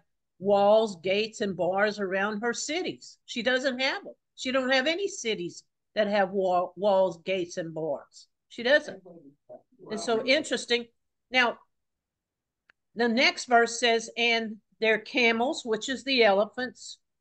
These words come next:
which is another word for elephants, a beast of burden is the definition, "shall be booty, and the multitude of the cattle," um, that really represents Ephraim. Ephraim was the bull. He's,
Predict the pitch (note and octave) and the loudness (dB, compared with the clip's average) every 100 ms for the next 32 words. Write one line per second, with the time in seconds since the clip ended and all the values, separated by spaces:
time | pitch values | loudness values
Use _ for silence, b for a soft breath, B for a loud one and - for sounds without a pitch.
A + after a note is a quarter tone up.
0 | F#3+ - F3+ - G#3 G3 G#3+ A3 G#3+ A3 | -18 -14 -14 -8 -2 2 4 4 2 2
1 | A#3+ - G3+ G3+ G#3 A3+ G#3+ F#3 E3+ F3+ | -4 2 2 2 -2 -8 -6 -6 -4 -6
2 | - A#3 G#3 G#3+ G#3 G#3 G#3 F#3+ F3 F#3+ | -6 -6 4 4 4 0 -8 -8 -8 -10
3 | E3 F#3 F3+ G#3+ G3+ F3 - F#3+ - _ | -4 -2 -2 -6 -8 -8 -10 -14 -14 _
4 | _ _ _ - - A3 G3+ G#3 F3+ G3+ | _ _ _ -10 2 4 4 0 4 4
5 | G3+ G#3 B3+ B3+ _ _ _ - G#3+ G#3 | 4 0 -4 -8 _ _ _ -6 -4 -2
6 | G3+ G#3 A#3 A#3+ A3 - A#3 A3 G3+ G3+ | 0 2 2 0 -10 -2 0 0 -2 -6
7 | - A#3 G3+ F#3+ A#3 C#4+ _ _ _ _ | 0 4 4 4 2 -2 _ _ _ _
8 | _ _ G#3 G3 F3+ F3 E3+ E3+ _ _ | _ _ -4 -2 0 -2 -4 -8 _ _
9 | _ - G#3 G#3+ G#3 G3+ G#3 G3+ F#3+ F#3+ | _ -2 0 0 0 -2 2 2 4 0
10 | G3+ F3 G3 F3 D#3 G#3 G#3+ G3+ G3+ G#3+ | 0 -6 -6 -6 -4 -4 -4 -2 -2 -2
11 | G#3 F#3+ F#3 - F#3+ F#3 F3+ F3+ F3 F3 | -4 -8 -8 -6 -6 -4 -2 -4 -4 -8
12 | E3 G3 G#3 G#3+ G3+ F#3 F3 | -2 2 2 2 -2 -8 -10